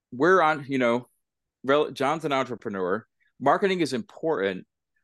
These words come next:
but it's also, like, some of it is just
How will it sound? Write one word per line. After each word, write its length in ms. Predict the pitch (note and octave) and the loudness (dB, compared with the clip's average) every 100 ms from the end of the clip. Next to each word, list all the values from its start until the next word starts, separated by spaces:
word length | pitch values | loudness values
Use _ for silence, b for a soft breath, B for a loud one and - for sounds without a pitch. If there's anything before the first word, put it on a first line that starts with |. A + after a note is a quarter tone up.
| _ _ | _ _
but 120 | E3 | -4
it's 160 | E3 - | -2 0
also, 320 | D#3+ E3+ F3 | 0 0 -2
like, 400 | D#3 C3+ A#2+ - - | 2 2 2 -4 -14
some 400 | - C#3 C#3 B2+ | -6 -4 -4 -4
of 160 | D#3 D#3 | -2 0
it 240 | G3 G3+ _ _ _ _ _ _ _ _ _ _ _ _ _ - | 0 -2 _ _ _ _ _ _ _ _ _ _ _ _ _ -12
is 160 | B2+ A#2 | -10 -14
just 600 | - - - - A#2+ | -18 -18 -16 -6 -6